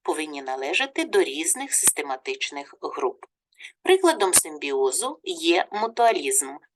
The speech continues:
Співжиття організмів, при якому кожен з них приносить іншому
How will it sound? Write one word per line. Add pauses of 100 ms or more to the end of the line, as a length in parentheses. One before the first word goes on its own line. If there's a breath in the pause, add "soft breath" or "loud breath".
(120)
Співжиття
організмів, (440 loud breath)
при
якому
кожен
з
них
приносить
іншому